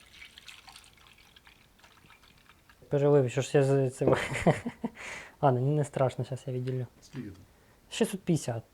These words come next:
Speaker 1: Нормально, реально. Ми, ну, ми хто? Ми, ми панкухи, ми панки. Ой, у нас там кава капає. Я всі, всі пази вдів, да? Перевірю. Да. Так, дірки треба закрити.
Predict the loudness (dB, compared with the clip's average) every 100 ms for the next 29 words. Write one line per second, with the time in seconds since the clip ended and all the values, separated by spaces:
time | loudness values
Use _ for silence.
0 | _ 6 8 10 8 4 10 12 12 10
1 | 6 6 4 4 2 2 2 0 -2 -4
2 | _ 2 4 4 0 0 -2 -4 -2 -4
3 | 0 2 2 0 -6 -12 -2 10 12 12
4 | 8 6 8 8 6 0 -2 -6 -12 _
5 | _ -20 -20 -16 -4 -2 0 -2 -2 -6
6 | 0 4 4 2 -2 -6 -8 -12 _ _
7 | -20 -20 -20 _ -2 0 0 0 -4 -10
8 | _ _ _ _ _ -2 -2 -2 -14 -20
9 | _ _ _ 0 2 4 2 4 2 2
10 | 2 2 0 2 0 0 -6